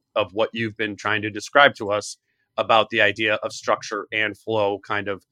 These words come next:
coalescing?" And he said, "Yes." So if you missed this game, go check out that, that very first possession, um, of the game. It ends with a Carl pick and pop three. I think that's the idea,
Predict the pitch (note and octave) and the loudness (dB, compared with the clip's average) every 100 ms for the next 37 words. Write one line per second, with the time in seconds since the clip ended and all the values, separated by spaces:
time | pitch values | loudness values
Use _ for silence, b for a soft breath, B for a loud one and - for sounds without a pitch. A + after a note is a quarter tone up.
0 | _ _ _ - B2 G#2 A2 - G#2 G#2 | _ _ _ 0 2 4 2 0 -4 -6
1 | G2+ A2+ - G#2 G2 A2 - - G#2 G2+ | -6 -8 -2 -4 2 2 2 -2 -2 -2
2 | _ _ - A2 G#2+ B2 - B2 - A#2 | _ _ -8 -4 -2 -4 -4 -6 -4 -2
3 | B2 B2+ - _ _ _ _ _ _ - | -2 -4 -10 _ _ _ _ _ _ -4
4 | A#2 A#2 C3 A#2 A2+ A#2 A#2 G#2+ - _ | -2 0 0 2 2 2 2 2 0 _
5 | _ _ A2 G#2 _ A#2 B2 A#2+ B2+ A#2 | _ _ -2 -2 _ 4 4 2 -2 -4
6 | - A2 G2+ - F2+ E2+ _ - G#2 F#2+ | -4 -2 -2 -4 -12 -14 _ -6 -4 -4
7 | F#2 - A2+ G2+ G2+ G#2+ G2+ G2+ - G#2+ | -10 -4 -2 -2 -2 -2 -2 -6 -6 -6
8 | G2+ G2+ - G2+ G2 - A#2 G#2 G#2 A2+ | -6 -10 -4 -2 -2 0 4 4 2 -4
9 | A2 A2+ G#2 - A#2 A2 G2+ _ _ _ | -4 2 2 2 -2 0 -2 _ _ _
10 | - A#2 - D3 - A#2 B2+ - B2+ A#2+ | 0 0 2 -2 0 4 4 2 0 4
11 | A2 G#2 A#2 C3 G#2 | 4 2 -4 -2 -2